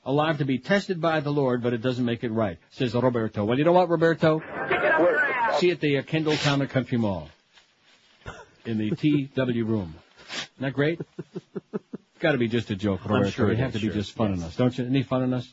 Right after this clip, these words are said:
Speaker 2: Uh-huh.
Speaker 1: Good. Thank God. Oh, sorry.
Speaker 2: Huh?
Speaker 1: See, you said it. He said it. Three hundred eighty-six votes on that poll. We're just having a little fun on this, if the election were being today.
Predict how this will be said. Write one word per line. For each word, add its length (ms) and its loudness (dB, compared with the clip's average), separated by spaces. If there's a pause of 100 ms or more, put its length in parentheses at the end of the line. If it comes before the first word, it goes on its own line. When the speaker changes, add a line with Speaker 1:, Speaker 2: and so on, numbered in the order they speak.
(100)
Speaker 2:
Uh-huh. 300 2
Speaker 1:
Good. 240 0 (220)
Thank 180 -4
God. 340 -4
Oh, 160 2 (140)
sorry. 400 -4
Speaker 2:
Huh? 120 4 (360)
Speaker 1:
See, 240 -2
you 80 0
said 260 0
it. 180 -6
He 120 -4
said 240 0
it. 100 -8 (1040)
Three 160 0
hundred 200 2
eighty-six 420 0
votes 280 2
on 120 6
that 180 0
poll. 380 2
We're 100 0
just 160 -2
having 180 2
a 20 -2
little 160 2
fun 260 2
on 140 0
this, 200 -2
if 80 0
the 80 -2
election 320 -2
were 60 -4
being 180 0
today. 400 -2